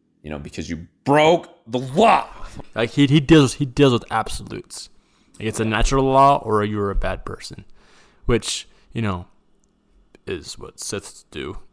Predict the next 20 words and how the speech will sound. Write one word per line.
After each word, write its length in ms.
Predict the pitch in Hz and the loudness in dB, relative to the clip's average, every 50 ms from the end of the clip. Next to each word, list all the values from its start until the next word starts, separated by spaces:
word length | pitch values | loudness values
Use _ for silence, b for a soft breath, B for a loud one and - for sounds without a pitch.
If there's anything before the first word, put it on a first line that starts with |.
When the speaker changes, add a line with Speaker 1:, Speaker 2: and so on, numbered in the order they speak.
| _ | _
Speaker 2:
in 80 | - 98 | -12 -12
absolutes. 580 | - - - - - - 95 98 - - - - | -12 -10 -12 -14 -14 -12 -12 -12 -12 -12 -16 -18
But 420 | _ - 117 110 104 - _ _ b b b b b b b b b - | _ -6 -6 -6 -6 -8 _ _ b b b b b b b b b -10
it, 140 | 143 143 - | -8 -8 -6
it's, 300 | 139 135 - - - - | -8 -6 -6 -6 -6 -6
you 100 | 160 135 | -6 -4
could, 240 | - 143 123 - - | -4 -6 -6 -6 -8
I, 80 | - 147 | -6 -4
I 160 | - 131 143 156 | 0 2 2 2
under-, 140 | 165 165 | 2 0
you 240 | 151 - 151 143 147 | -2 -2 -2 0 0
understand 440 | 156 165 156 127 - 156 143 139 135 | 0 0 0 -2 0 0 2 2 2
what 100 | 135 131 | 0 -2
Mor-, 340 | 131 127 127 127 131 - - _ | -4 -4 -2 -2 -2 -4 -6 _
what 200 | - 127 117 - _ _ _ | -12 -12 -12 -12 _ _ _
Mordo, 720 | - 113 113 117 117 113 107 104 104 90 85 80 78 - _ _ _ _ _ _ _ _ _ _ _ _ _ _ _ _ _ _ _ _ _ _ _ _ _ | -14 -10 -8 -6 -6 -6 -6 -6 -6 -8 -8 -8 -12 -18 _ _ _ _ _ _ _ _ _ _ _ _ _ _ _ _ _ _ _ _ _ _ _ _ _
it's 120 | - - 110 | -20 -18 -16
his 140 | 104 98 101 | -14 -12 -12
name, 180 | 90 - - _ - | -14 -14 -16 _ -12
Mordo. 380 | 107 110 107 98 92 90 95 | -8 -6 -6 -6 -6 -10 -12